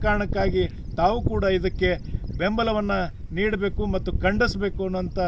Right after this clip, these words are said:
ಒತ್ತಾಯವನ್ನು ಕೂಡ ನಾನು ಮಾಡ್ತೇನೆ. ಮತ್ತು ಇನ್ನೂ ಒಂದು ವಿನಂತಿ, ಯಾವುದೇ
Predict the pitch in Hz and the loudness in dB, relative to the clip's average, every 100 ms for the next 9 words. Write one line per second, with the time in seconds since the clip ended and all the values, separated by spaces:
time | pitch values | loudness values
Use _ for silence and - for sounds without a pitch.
0 | 160 - - - 131 160 214 220 214 208 | 0 -2 -4 -4 -4 -2 2 4 2 0
1 | 196 190 196 226 185 - - 156 160 151 | -2 0 0 2 0 -2 -4 -4 -4 0
2 | 165 214 202 196 180 - - - - 185 | 2 2 2 0 2 0 0 0 2 0
3 | 196 190 208 254 247 226 214 185 - - | 0 2 2 4 2 2 2 0 -2 -4
4 | - 185 226 208 202 185 160 - - - | -2 0 -2 4 6 4 2 -4 -4 0
5 | 160 180 226 226 254 | 4 6 4 4 4